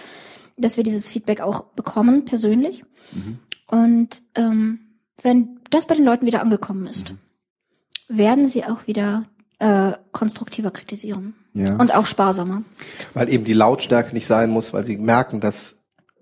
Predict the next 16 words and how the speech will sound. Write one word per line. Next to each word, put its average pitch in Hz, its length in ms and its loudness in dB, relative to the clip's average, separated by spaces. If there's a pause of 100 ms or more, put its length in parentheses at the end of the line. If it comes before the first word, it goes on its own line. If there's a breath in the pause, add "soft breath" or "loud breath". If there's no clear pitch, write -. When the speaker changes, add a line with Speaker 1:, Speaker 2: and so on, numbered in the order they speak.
(640)
Speaker 3:
der 110 140 0
Rückkopplungskanal 104 1000 -4
da 98 140 -4
ist. - 220 -12
Speaker 1:
Genau. 226 180 0
Speaker 3:
Hm? 131 120 -2 (320)
Speaker 2:
Eine 110 120 2
Kollegin 123 420 4
von 107 160 0
mir 110 160 4
hat 113 160 0
heute 110 460 2
den 104 240 0
Begriff 104 380 -2 (100)
Reframing 98 880 0 (180)
genannt. 92 480 -10